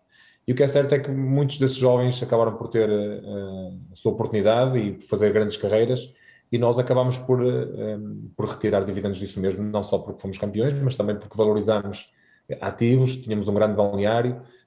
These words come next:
eh, ganha também, não só o Stuttgart, mas também ganhou a seleção alemã, porque de facto, eh, emergeram ali, eh, novos, eh, novos talentos para, para o futebol alemão, internacional, e que acabaram também por fazer grandes carreiras na, na seleção alemã.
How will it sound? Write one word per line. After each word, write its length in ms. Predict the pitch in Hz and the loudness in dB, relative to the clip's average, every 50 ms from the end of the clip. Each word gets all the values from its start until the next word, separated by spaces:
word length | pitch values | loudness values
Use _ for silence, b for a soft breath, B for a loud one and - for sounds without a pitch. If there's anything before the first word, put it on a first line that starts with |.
| _ _ - | _ _ -2
eh, 580 | 107 107 107 107 107 107 104 104 104 101 87 92 | 0 2 2 2 2 2 0 -2 -2 -4 -4 0
ganha 240 | 107 113 110 113 110 | 0 2 2 2 0
também, 680 | 110 113 110 107 110 107 107 107 104 101 101 - 73 | 0 0 2 2 2 2 2 0 -2 -2 -4 -4 -2
não 160 | 98 110 110 | 0 0 0
só 140 | 107 - 117 | 2 2 0
o 20 | 107 | 0
Stuttgart, 320 | - - 120 107 107 104 | 0 0 0 2 2 2
mas 180 | 113 110 - - | -2 -4 -6 -4
também 160 | 107 107 104 | -4 -2 0
ganhou 360 | 107 104 107 104 101 104 95 | 0 0 2 2 2 2 2
a 100 | 92 98 | 2 0
seleção 440 | - - 104 101 - 117 117 107 104 | 0 0 -2 0 0 0 0 0 0
alemã, 280 | 104 101 101 101 101 | 0 0 0 -2 -2
porque 200 | 101 - 104 - | -4 -6 -8 -10
de 80 | - - | -6 -2
facto, 440 | - 104 101 - - - - 104 92 | 0 0 0 -2 -6 -12 -10 -10 -6
eh, 320 | - 92 98 101 101 98 98 98 98 92 78 - 110 | -4 -4 -4 -4 -4 -6 -8 -10 -12 -12 -12 -8 -4
emergeram 640 | 104 104 107 92 - - - - 104 104 104 101 | -2 -2 -2 -2 -4 -6 -2 2 2 2 4 2
ali, 320 | 95 98 98 98 101 95 85 | 0 -2 -2 -4 -4 -6 -8
eh, 320 | 95 95 95 95 92 95 | -6 -6 -6 -6 -6 -8
novos, 580 | 98 98 98 95 95 98 95 95 95 - - - | -10 -10 -8 -4 -4 -4 -4 -4 -8 -12 -10 -6
eh, 220 | 95 92 95 92 92 | -6 -6 -4 -4 -4
novos 240 | 98 98 95 - - - | -4 -6 -6 -6 -12 -8
talentos 300 | _ - 95 98 92 - | _ -4 -4 -4 -6 -4
para, 440 | - - 98 95 95 95 98 95 85 - | -4 -2 0 0 -2 -2 -6 -10 -12 -8
para 140 | _ 123 107 | _ -4 -4
o 40 | 92 | -4
futebol 300 | - - - - 101 98 | -6 -10 -6 -2 0 0
alemão, 380 | 95 95 95 95 101 117 123 107 | 0 0 0 -2 -2 -2 -2 -2
internacional, 760 | 87 - 101 104 101 - - 95 - 101 101 107 117 117 B B B B B B B _ | -2 0 -2 -2 -2 -2 -4 -4 -2 -2 -2 -2 -2 -4 B B B B B B B _
e 80 | - - | -10 -4
que 120 | - - | -4 -2
acabaram 340 | - - - - 95 92 95 | 0 0 2 2 2 0 0
também 180 | 92 92 92 | -2 -4 -6
por 80 | 90 - | -8 -6
fazer 160 | - 92 95 | -4 -2 -2
grandes 220 | 92 95 95 92 - | 0 -2 -4 -6 -6
carreiras 440 | - 92 92 92 92 90 90 90 | -4 -2 0 0 0 0 -2 -4
na, 280 | 95 92 90 90 90 90 | -4 -4 -4 -4 -4 -6
na 280 | 92 90 - - 98 92 | -8 -10 -8 -8 -8 -6
seleção 380 | - - 95 90 - - 95 | -6 -6 -8 -8 -8 -10 -8
alemã. 260 | 92 90 90 85 92 | -8 -8 -8 -10 -12